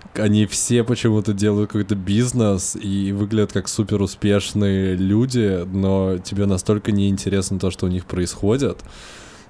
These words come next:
Вот, и как будто бы это вот какие-то второстепенные персонажи в каких-то старых играх.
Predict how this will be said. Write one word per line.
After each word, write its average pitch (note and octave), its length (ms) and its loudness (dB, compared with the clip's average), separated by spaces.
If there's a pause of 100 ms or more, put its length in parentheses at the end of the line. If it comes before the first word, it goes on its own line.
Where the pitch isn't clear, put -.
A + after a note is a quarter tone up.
Вот, F2+ 480 2
и G2 160 -2
как F2+ 220 -4
будто G2+ 320 0
бы F#2+ 120 0
это F#2+ 200 2
вот F#2+ 120 0
какие-то F#2+ 380 -2
второстепенные G2+ 1120 0
персонажи F#2 1200 -2 (600)
в - 40 -20
каких-то F#2 420 -4
старых F2+ 420 -2
играх. E2+ 340 -6